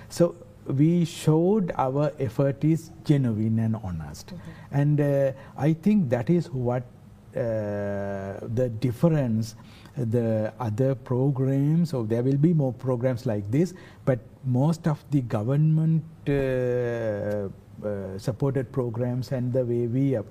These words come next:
Speaker 1: our approach.
Speaker 2: Uh, what do you mean by, uh, mindful programs? I understand when you say
Speaker 1: Hmm.
Speaker 2: that there should be a
Speaker 1: Hmm.
Speaker 2: genuine interest towards reconciling, uh, the, the people, uh, healing them. But when you say, um,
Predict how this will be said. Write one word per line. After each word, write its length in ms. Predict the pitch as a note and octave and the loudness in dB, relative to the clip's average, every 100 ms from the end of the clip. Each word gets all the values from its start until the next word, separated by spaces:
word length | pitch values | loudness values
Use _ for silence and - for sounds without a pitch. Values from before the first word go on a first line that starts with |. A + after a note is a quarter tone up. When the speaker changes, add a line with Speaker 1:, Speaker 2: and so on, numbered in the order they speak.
| - | -6
Speaker 1:
our 200 | B2+ C#3 | -2 -2
approach. 440 | F2+ - F2+ F2 - - - - - | -4 -8 -8 -8 -14 -20 -20 -20 -16
Speaker 2:
Uh, 40 | - | -14
what 520 | F#3 F#3+ G3 B3 B3 | -12 -12 -2 -2 0
do 60 | D4 | 0
you 80 | |
mean 340 | A3 F#3 G3 F3 | 0 0 -2 0
by, 320 | E3+ D3 C#3+ - | 0 -2 -4 -2
uh, 200 | D3 C#3 | -2 -2
mindful 680 | D3+ D#3 D#3+ G#3 G#3+ - D3+ | 0 2 2 0 -2 -2 -2
programs? 520 | - D3+ C#3 C3+ D3+ | 0 -2 -2 -2 2
I 120 | F#3 | 2
understand 640 | F#3+ F3 E3+ - E3+ D#3 D3 | 2 -2 -2 0 0 0 -4
when 100 | C#3+ | -4
you 100 | A#2+ | -4
say 200 | D#3 C3+ | -2 0
Speaker 1:
Hmm. 80 | |
Speaker 2:
that 100 | C3 | 0
there 140 | C#3+ C#3+ | -2 -4
should 220 | - D#3 | -6 -4
be 120 | D#3+ | -2
a 40 | C#3 | 0
Speaker 1:
Hmm. 60 | |
Speaker 2:
genuine 420 | D#3 D#3 G3 G3 | 0 0 2 0
interest 520 | D3+ D3+ - G#3 - - | -2 -2 2 2 0 0
towards 320 | E3 D#3 - - - - | 0 0 -10 -18 -10 -2
reconciling, 880 | D#3+ - F3+ - G3 E3 D#3 D3+ D3+ | -2 0 0 2 2 2 -2 -4 -2
uh, 300 | C#3 D3+ A#2+ - - | -2 -2 -4 -6 0
the, 160 | A2+ - | 0 2
the 200 | D3 C#3 C#3 - - - - | -2 -2 -8 -18 -20 -14 -4
people, 480 | F#3 G#3+ A3+ G#3+ G#3 - - | -4 2 2 2 -4 -20 -6
uh, 180 | - D3 | -2 0
healing 560 | C#3+ G#3+ A#3 B3+ B3+ A#3+ | -2 -2 0 2 2 2
them. 220 | B3 A3+ - - - | 2 0 -12 -20 0
But 180 | C#4+ C#4+ | 0 2
when 140 | G#3+ G#3 | 0 0
you 120 | B3+ | -2
say, 380 | - C4 C4 - - | 0 0 0 -4 0
um, 500 | D#3 C#3+ C#3+ - | 0 0 -6 -8